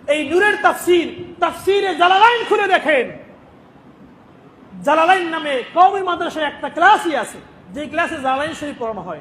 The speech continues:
আলিয়া মাদ্রাসায় এই কিতাবটা পড়ানো হয়। সেই কিতাবটা খুলে দেখেন, যেই কিতাবটা আলিয়া, কওমিয়া, তাম-, সমস্ত বাংলাদেশে যে কিতাবটা পড়ানো হয়, সমস্ত বিশ্বে যে কিতাবটা সমাদৃত তাফসীর গ্রন্থ,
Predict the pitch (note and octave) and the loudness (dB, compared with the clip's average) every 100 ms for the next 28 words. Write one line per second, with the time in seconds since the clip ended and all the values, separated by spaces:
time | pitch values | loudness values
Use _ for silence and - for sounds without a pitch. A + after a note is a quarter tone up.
0 | - - - B3+ E4+ G4 F#4+ F4+ E4 E4 | -16 -20 -4 0 2 0 -2 -2 -2 -6
1 | C4+ D#4 D4+ D4 C#4 B3+ - F#3+ D#3 - | -4 -4 -2 -4 -4 -4 -4 -4 -6 -14
2 | - - - G4+ - F#4+ A4+ A#4+ A#4+ G4 | -20 -8 0 2 2 4 4 4 2 0
3 | G#4 G4 F4+ E4 C#4 D#4+ D#4+ E4+ E4+ - | 0 0 -2 -4 -6 -8 -8 -4 -4 -2
4 | D#4+ D4 D#4 E4+ E4+ D#4+ E4 E4 D4 B3+ | -2 0 -2 0 -2 0 -2 -2 -4 -4
5 | D#4 D4+ - - - - - - - - | -4 -6 -10 -20 -20 -20 -20 -20 -20 -6
6 | D#4 G4+ - - F4+ D#4 D#4 E4+ E4+ D4+ | -2 0 -2 -2 0 0 0 -2 -2 -6
7 | D#4 D4+ D4 C#4+ B3+ B3+ A#3+ A3 G#3 C4 | -8 -6 -8 -8 -8 -6 -4 -6 -8 -8
8 | D#4+ - D#4 A#3+ E4+ - D4+ D4 C#4+ D4 | -8 -8 -10 -6 -6 -6 -10 -10 -8 -8
9 | C#4+ C4+ C4+ C4 D#4 F4+ C4+ C4 B3 C4+ | -8 -8 -8 -4 -4 -2 -4 -4 -6 -12
10 | G#3+ A#3 - | -8 -8 -8